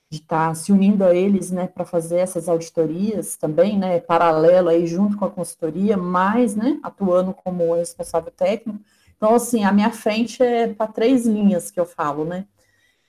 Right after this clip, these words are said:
É, e o desafio é diário, né?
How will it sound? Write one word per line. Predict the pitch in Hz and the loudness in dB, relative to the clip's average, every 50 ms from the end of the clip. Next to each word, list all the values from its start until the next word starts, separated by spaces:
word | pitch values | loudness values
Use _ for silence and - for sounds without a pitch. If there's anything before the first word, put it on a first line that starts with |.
| _ - | _ 0
É, | 180 175 165 170 165 160 160 160 156 156 156 151 151 147 143 143 143 151 - - | 4 6 8 8 8 8 8 6 6 6 6 4 4 2 0 -2 -4 -6 -6 -6
e | - 180 180 202 | -6 -2 0 2
o | 220 214 | 4 4
desafio | 202 208 220 233 233 220 - - 214 208 247 277 302 | 4 4 4 4 2 2 0 -2 0 0 0 -2 -2
é | 330 339 349 349 | -2 -4 -2 0
diário, | 302 240 254 302 285 254 190 170 160 165 165 | 2 2 4 4 4 4 2 0 0 -2 -4
né? | 165 170 175 185 180 | -6 -6 -6 -8 -10